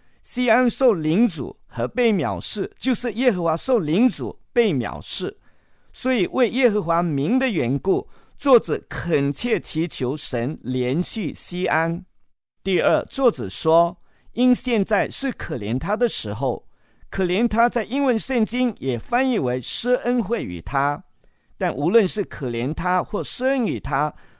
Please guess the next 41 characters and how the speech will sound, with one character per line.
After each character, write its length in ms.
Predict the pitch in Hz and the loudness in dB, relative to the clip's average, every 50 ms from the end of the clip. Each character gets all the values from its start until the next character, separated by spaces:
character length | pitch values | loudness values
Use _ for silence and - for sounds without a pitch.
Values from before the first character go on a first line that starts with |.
| - - | -14 -6
都 120 | - 226 208 | -4 -4 -2
暗 280 | 117 151 220 214 185 | 0 2 2 2 2
示 200 | 175 - - 208 | -2 -4 -4 -6
在 160 | 170 202 180 | -4 -4 -4
过 240 | 156 - 254 277 262 | -4 -2 0 0 0
去 120 | - 202 175 | 0 0 -4
的 120 | - - | -4 -4
时 240 | 185 - - 147 147 | -4 -4 -4 -6 -4
间 240 | 139 180 185 190 196 | -2 0 0 2 2
里， 220 | 185 160 135 - _ | 0 0 -2 -4 _
神 280 | - - - - 131 139 | -12 -12 -6 -2 -2 0
没 220 | 151 143 135 147 180 | 0 0 0 2 2
有 180 | 185 139 92 - - | 2 2 2 0 -6
可 340 | - - - - 120 110 101 | -10 -10 -8 -6 -6 -6 -4
怜 300 | 95 98 95 107 127 147 | -4 -4 -4 -2 -4 -4
西 300 | - - - 185 196 - | -6 -8 -8 -8 -4 -2
安， 260 | 143 175 190 196 190 - - - - - _ - - | 0 0 0 -2 -4 -8 -12 -20 -20 -20 _ -10 -2
也 140 | 170 180 170 | 0 0 2
没 140 | 170 202 | 4 4
有 140 | 247 240 180 | 4 2 2
施 260 | 135 - - - 247 | 0 -2 -4 -4 -2
恩 280 | 262 262 269 277 262 233 | 0 0 0 0 0 0
于 160 | 170 120 101 | -2 -2 -4
他， 380 | - - 139 156 156 160 156 - - - - _ - - - | -6 -4 0 0 0 0 0 -4 -10 -20 -20 _ -12 -2 0
而 100 | 135 156 | 0 0
是 240 | - - 226 - - | 0 -2 -6 -6 -4
严 240 | - 156 170 240 269 | -2 0 2 2 2
厉 120 | 285 277 | 2 2
地 120 | 220 240 214 | 2 0 -2
管 280 | - - 131 104 101 | 0 -2 -2 -2 -2
教 280 | 101 - - 147 131 120 | -4 -2 0 0 0 0
他。 400 | - 127 139 127 135 139 127 - _ _ _ _ - | 0 -2 -2 0 0 -2 -4 -6 _ _ _ _ -2
因 180 | - 185 196 202 | 0 2 2 2
此 160 | - - 139 | 0 -2 -6
作 260 | 120 - - 254 233 180 | -6 -2 2 4 4 4
者 180 | - - 123 | 4 -2 -6
祷 260 | 110 - 120 104 101 | -4 -2 -2 -2 -2
告 220 | - - 165 151 143 | 0 0 0 0 0
说 320 | - - 196 185 175 147 - | 0 -2 -2 0 0 -2 -4
：“神 360 | - - - - 113 120 156 | -6 -8 -4 -2 0 0 2
啊， 180 | 160 131 92 | 2 0 0